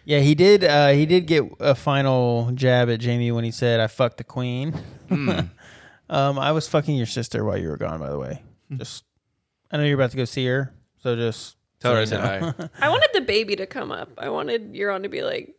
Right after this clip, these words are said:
Speaker 1: Yeah, I
Speaker 3: talk
Speaker 1: was
Speaker 3: about the baby and Jaime would
Speaker 1: surprised
Speaker 3: be
Speaker 1: he
Speaker 3: like,
Speaker 1: didn't.
Speaker 3: "It's my baby."
Speaker 1: Yeah,
Speaker 3: Something
Speaker 1: I was
Speaker 3: like
Speaker 1: surprised
Speaker 3: that.
Speaker 1: he didn't.
Speaker 2: I th-, thought he might have.
Speaker 3: In the
Speaker 2: Um, but
Speaker 3: book
Speaker 2: y'all
Speaker 3: or in
Speaker 2: keep
Speaker 3: that
Speaker 2: going.
Speaker 3: scene?
Speaker 2: No, no, in that scene. But
Speaker 3: I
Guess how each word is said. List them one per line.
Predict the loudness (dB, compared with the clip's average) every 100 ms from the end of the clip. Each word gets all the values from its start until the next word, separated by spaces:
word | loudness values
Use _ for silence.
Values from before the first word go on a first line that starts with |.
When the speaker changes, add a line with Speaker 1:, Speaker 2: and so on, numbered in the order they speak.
| _ _ 2
Speaker 1:
Yeah, | 6 8
I |
Speaker 3:
talk | 6
Speaker 1:
was | 4
Speaker 3:
about | 2
the | 4
baby | 4 4 2
and | 0
Jaime | 0 0
would |
Speaker 1:
surprised | 4 6 6
Speaker 3:
be | 6
Speaker 1:
he |
Speaker 3:
like, | 4
Speaker 1:
didn't. | 2 -2 -4 -8
Speaker 3:
"It's | -8
my | -6 -2
baby." | -2 -4 -10 -16 _ _ -10
Speaker 1:
Yeah, | -4 -2 -2 -6 _ _ _
Speaker 3:
Something | -12 -8
Speaker 1:
I |
was | -6
Speaker 3:
like |
Speaker 1:
surprised | -4 -4 -4
Speaker 3:
that. | -6
Speaker 1:
he |
didn't. | -8 -8 -8 -12 _ _ -18
Speaker 2:
I |
th-, | -18 _ _ _ _ _ _ _ _ _ _
thought | -14 -14
he | -14 -12
might | -12 -12 -16
have. | -20 -20 _ _ _ _ _ _ _ _ _ _ _ _ _ _ _ _ _ _ -8
Speaker 3:
In | -6
the |
Speaker 2:
Um, | -2
but | 0
Speaker 3:
book | 2
Speaker 2:
y'all | 2
Speaker 3:
or |
in | 0
Speaker 2:
keep | -2
Speaker 3:
that | -4
Speaker 2:
going. | -6 -8
Speaker 3:
scene? | -12 -14 -8
Speaker 2:
No, | -6
no, | -4 -6
in | -8
that | -8
scene. | -10 -10 -12
But |
Speaker 3:
I | -6